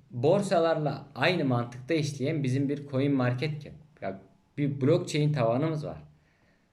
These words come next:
Borsalarla aynı mantıkta işliyor. Ya bunlarla birlikte abi şunu herkesin anlaması gerekiyor. Bakın battı,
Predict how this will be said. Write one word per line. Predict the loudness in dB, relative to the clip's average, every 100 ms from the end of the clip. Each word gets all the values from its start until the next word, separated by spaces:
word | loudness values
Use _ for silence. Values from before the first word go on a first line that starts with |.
| _ _ _ _
Borsalarla | 2 2 4 2 4 2
aynı | 2 2
mantıkta | 2 0 -4 -6 -4
işliyor. | -4 -6 -14 -18 -20 _ _ _ _ _ _ _ _ _
Ya | -12 -2
bunlarla | 2 4 4 0 0
birlikte | 0 -2 -4 -2 -2 -4 -16 -20 _ _ _ _ _
abi | -6 -4 -4 -6
şunu | -12 -8 -2 -2 -2 -6 -12
herkesin | -8 0 0 0 -2 0
anlaması | 0 0 -2 -2 -6
gerekiyor. | -6 -6 -8 -18 -20 -20 _ _ _ _ _ _ _ _ _ _ 0
Bakın | 0 2 -4 -8 -16 _ _ _ _ _ _ _ _ _ _ _ _ _
battı, | -20 -6 0 0 -2 -4 0 0 -2